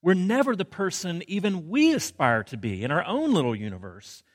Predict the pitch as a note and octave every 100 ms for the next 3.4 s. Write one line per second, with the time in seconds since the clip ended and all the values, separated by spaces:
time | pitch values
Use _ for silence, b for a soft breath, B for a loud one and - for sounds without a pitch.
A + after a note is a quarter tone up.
0 | _ _ _ F3+ A3+ G#3 G3 - G3 -
1 | F#3 F3+ C3+ F#3 C4+ C4 - A#3 D#4 C#4+
2 | D3+ G#2 F#2+ G2 A2+ - A#3 C#4 - F#3
3 | A2 G#2 F2+ C3+